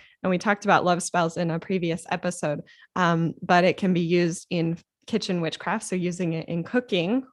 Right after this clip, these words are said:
with the intention of bringing more love into your life because of that association,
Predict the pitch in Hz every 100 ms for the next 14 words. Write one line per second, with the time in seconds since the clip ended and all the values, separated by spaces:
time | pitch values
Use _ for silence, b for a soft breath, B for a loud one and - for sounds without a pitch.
0 | - 185 170 170 _ _ _ _ _ _
1 | _ _ - 180 175 - 190 185 - 214
2 | 202 - 185 185 196 170 170 202 185 185
3 | 180 170 160 160 165 - 170 160 165 240
4 | - B B B B _ - 185 233 185
5 | 190 175 165 170 - 170 - 175 170